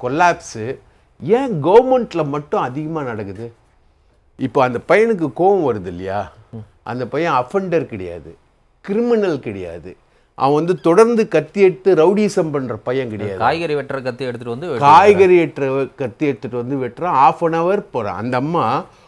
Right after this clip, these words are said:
Speaker 1: மூச்சு இறைக்க இறைக்க சொல்லுது,
Speaker 2: ம்.
Speaker 1: "எனக்கு வந்து கீமோ வந்து நிறைய கு-, தப்பா கொடுத்து
Speaker 2: ம்.
Speaker 1: என்னோட லங்ஸ் வந்து பாதிக்கப்பட்டிருக்கு" அப்படின்னு அந்த அம்மாவுடைய ஸ்டேட்மெண்ட்.
Speaker 2: ம்.
Speaker 1: அந்த other side ஒண்ணு இருக்கு இல்லையா?
Speaker 2: ம்.
Speaker 1: இப்ப அந்த பையன் இவ்ளோ உணர்ச்சி வசப்படுறானா,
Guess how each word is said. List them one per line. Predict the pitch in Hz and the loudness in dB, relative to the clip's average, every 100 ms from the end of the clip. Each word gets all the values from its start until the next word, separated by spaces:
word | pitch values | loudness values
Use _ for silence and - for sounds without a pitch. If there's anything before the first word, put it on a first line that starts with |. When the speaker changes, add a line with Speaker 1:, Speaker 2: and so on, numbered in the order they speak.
| _ | _
Speaker 1:
மூச்சு | 113 160 240 240 190 | -6 -2 -2 -4 -4
இறைக்க | 131 147 185 180 | -2 -2 -2 -2
இறைக்க | 170 170 | -2 -4
சொல்லுது, | 170 - 123 98 82 - _ | -6 -6 -8 -8 -12 -18 _
Speaker 2:
ம். | 120 110 - | -14 -14 -8
Speaker 1:
"எனக்கு | - 135 160 151 | 0 4 4 4
வந்து | 156 160 190 - 185 | 2 2 -4 -10 -6
கீமோ | 214 214 196 160 | -2 0 2 0
வந்து | 135 151 202 | -2 -2 -2
நிறைய | 160 135 170 208 | 0 0 2 2
கு-, | 175 165 135 117 - | 2 0 0 -2 -2
தப்பா | 131 - 202 | -2 4 4
கொடுத்து | 196 147 127 107 131 156 233 - | 4 0 -4 -4 0 2 2 0
Speaker 2:
ம். | 123 107 _ | -6 -10 _
Speaker 1:
என்னோட | 135 156 165 139 | -4 0 0 0
லங்ஸ் | 135 185 226 - | 2 0 0 -2
வந்து | 160 175 | -2 -2
பாதிக்கப்பட்டிருக்கு" | 156 139 156 143 127 101 85 90 117 113 76 - - 104 | 2 4 4 0 -8 -8 -10 -12 -8 -6 -8 -12 -18 -12
அப்படின்னு | 104 139 185 | -8 -4 -2
அந்த | 175 143 143 | -2 -2 -2
அம்மாவுடைய | 175 214 190 196 240 | 0 2 2 0 -4
ஸ்டேட்மெண்ட். | - 175 73 80 _ _ | 0 -2 -2 -18 _ _
Speaker 2:
ம். | 123 113 101 | -12 -10 -2
Speaker 1:
அந்த | 127 190 175 170 | 0 4 6 6
other | 196 202 | 6 4
side | 190 151 | 2 2
ஒண்ணு | 151 127 | 2 0
இருக்கு | 117 101 98 | -4 -6 -8
இல்லையா? | 101 131 | -4 -4
Speaker 2:
ம். | 117 120 | -4 -6
Speaker 1:
இப்ப | 101 - 147 | -10 -2 4
அந்த | 143 151 135 | 4 4 2
பையன் | 160 214 277 240 165 | 2 2 2 2 0
இவ்ளோ | 170 196 311 311 | -4 -2 4 8
உணர்ச்சி | 277 220 247 247 233 | 8 6 2 2 0
வசப்படுறானா, | 190 165 135 127 123 101 104 170 | 0 -4 -4 -2 -2 -2 -4 -4